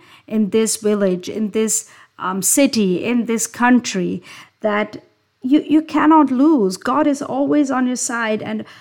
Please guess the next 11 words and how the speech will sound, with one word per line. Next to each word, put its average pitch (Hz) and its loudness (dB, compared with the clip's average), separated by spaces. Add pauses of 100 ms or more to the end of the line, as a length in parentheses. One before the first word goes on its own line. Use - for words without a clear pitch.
(120)
other 254 -2
Christian 269 -4
friends 240 -8
are 226 -4
also 233 0
praying. 202 -4
And 220 -4
it, 226 -8
it - -10
just 269 -2
was 240 -4